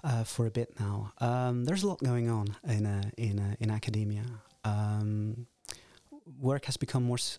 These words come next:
i-, insecure. Um, teachers, they work harder for less. I mean, you see that across the board. Uh, you know, housing market,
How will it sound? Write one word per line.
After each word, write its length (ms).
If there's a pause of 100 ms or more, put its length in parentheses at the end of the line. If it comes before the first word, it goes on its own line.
i-, 160
insecure. 580 (880)
Um, 640
teachers, 420
they 480 (1040)
work 220
harder 300
for 160
less. 340 (600)
I 60
mean, 140
you 60
see 160
that 200
across 300
the 80
board. 340 (120)
Uh, 140
you 80
know, 100
housing 400
market, 420